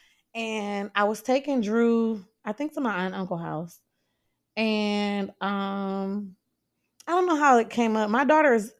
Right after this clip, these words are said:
a hustler. She watched me hustle. So I've instilled that in her. She's very about getting money, even as a thirteen-year-old. She thinks about that.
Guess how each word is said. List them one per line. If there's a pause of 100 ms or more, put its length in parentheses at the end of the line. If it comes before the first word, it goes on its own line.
(380)
a
hustler.
She
watched
me
hustle.
So (360)
I've
instilled
that
in
her.
She's
very (220)
about
getting
money,
even
as
a
thirteen-year-old.
She
thinks
about
that.